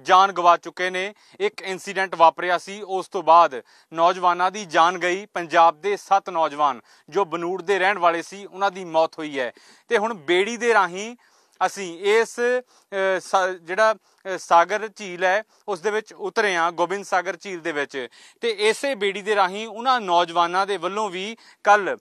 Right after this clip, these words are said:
ਬਾਬਾ ਬਾਲਕ ਨਾਥ ਦੇ ਜਾਣ ਦੇ ਲਈ ਇਸ ਬੇੜੀ ਦਾ ਸਹਾਰਾ ਲੈਣਾ ਸੀ, ਪਰ ਉਸ ਵਕਤ ਜਦੋਂ ਉਹ ਨੌਜਵਾਨ ਆਏ ਸੀ, ਤਾਂ ਇਹ ਬੇੜੀ ਜਿਹੜੀ ਹੈ, ਉਹ ਜਿਹੜੇ ਟੂਰਿਸਟ ਨੇ, ਉਹਨਾਂ ਨੂੰ ਲੈ ਕੇ, ਅ, ਉਹ ਸਾਹਮਣੇ ਜਿਹੜਾ ਮੰਦਿਰ ਮੈਂ ਦਿਖਾਉਣ ਦੀ ਕੋਸ਼ਿਸ਼ ਕਰਾਂਗਾ, ਉੱਥੇ,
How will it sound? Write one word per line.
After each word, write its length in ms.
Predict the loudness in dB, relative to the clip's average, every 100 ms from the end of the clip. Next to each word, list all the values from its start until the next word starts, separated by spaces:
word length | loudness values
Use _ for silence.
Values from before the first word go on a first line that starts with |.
| _ _ _
ਬਾਬਾ 360 | 4 4 6 4
ਬਾਲਕ 380 | 8 6 4 0
ਨਾਥ 200 | 2 2
ਦੇ 180 | 0 2
ਜਾਣ 280 | 2 2
ਦੇ 140 | 0 -4
ਲਈ 360 | -2 -4 -6 -14 _ _ _ _ _ _ _ _ 2
ਇਸ 320 | 4 4 2
ਬੇੜੀ 360 | -4 0 0 2
ਦਾ 160 | 2
ਸਹਾਰਾ 420 | 2 4 6 6 6
ਲੈਣਾ 260 | 2 0
ਸੀ, 140 | -2 -8
ਪਰ 160 | -6
ਉਸ 300 | -2 0 0
ਵਕਤ 220 | -2 -4
ਜਦੋਂ 240 | -6 -2 -2
ਉਹ 60 |
ਨੌਜਵਾਨ 380 | 0 -2 0 -2
ਆਏ 280 | 4 4 4
ਸੀ, 260 | -4 -14 -14 -20 -12 2
ਤਾਂ 200 | 2 4
ਇਹ 160 | 0
ਬੇੜੀ 280 | 2 -2 -2
ਜਿਹੜੀ 300 | -4 -2 0
ਹੈ, 160 | 0 -2 -14 -6
ਉਹ 200 | 0 2
ਜਿਹੜੇ 200 | 2 -2
ਟੂਰਿਸਟ 460 | -2 -6 -4 -6 -6
ਨੇ, 140 | -8
ਉਹਨਾਂ 240 | -6 -2 -2
ਨੂੰ 140 | 2
ਲੈ 160 | 2 2
ਕੇ, 320 | 0 -4 -4
ਅ, 760 | _ _ _ 0 2 2 -2 -6 _ -6
ਉਹ 140 | -2 0
ਸਾਹਮਣੇ 500 | 0 -2 -4 -8 -12 _ -4
ਜਿਹੜਾ 160 | -2
ਮੰਦਿਰ 360 | 0 -2 -4 -4
ਮੈਂ 160 | -4 -6
ਦਿਖਾਉਣ 320 | -6 -8 -8
ਦੀ 120 | -10
ਕੋਸ਼ਿਸ਼ 380 | -6 -6 -6 -2
ਕਰਾਂਗਾ, 400 | 2 4 6 6
ਉੱਥੇ, 600 | 6 0 2 -2 -2